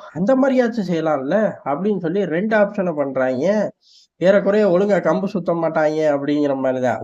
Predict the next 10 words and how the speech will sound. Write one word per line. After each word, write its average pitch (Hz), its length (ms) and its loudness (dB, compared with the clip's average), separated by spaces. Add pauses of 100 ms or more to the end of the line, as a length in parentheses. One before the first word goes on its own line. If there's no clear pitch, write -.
ஒண்ணு, 196 560 2
ஒரே 185 240 2
தடாலடியா 190 720 2
எந்திரிச்சு 175 480 0
போயிருக்கணும். 135 540 -4 (640)
இல்ல 233 560 4
அப்படின்னா, 196 420 -2 (400)
"சரி, 190 280 0
போரை 233 380 6
நிறுத்திட்டு 208 400 2